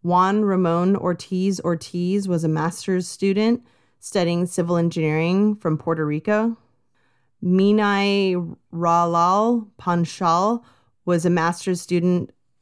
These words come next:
studying architecture from Mumbai, India. Daniel Alejandro Perez Cueva was a junior studying international studies and French from Woodbridge.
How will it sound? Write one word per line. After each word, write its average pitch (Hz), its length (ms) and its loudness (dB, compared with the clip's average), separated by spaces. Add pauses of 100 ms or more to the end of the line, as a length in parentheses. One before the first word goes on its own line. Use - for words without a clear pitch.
studying 175 540 -2
architecture 208 680 -4
from 190 240 0
Mumbai, 160 540 0
India. 214 500 -2 (1200)
Daniel 190 460 2
Alejandro 185 800 0
Perez 185 800 -2 (100)
Cueva 233 560 -2 (380)
was 175 220 0
a 165 80 0
junior 175 460 0
studying 175 420 0
international 170 680 -2
studies 160 400 -2
and 151 160 -2
French 156 320 -4
from 160 200 -2
Woodbridge. 190 760 -2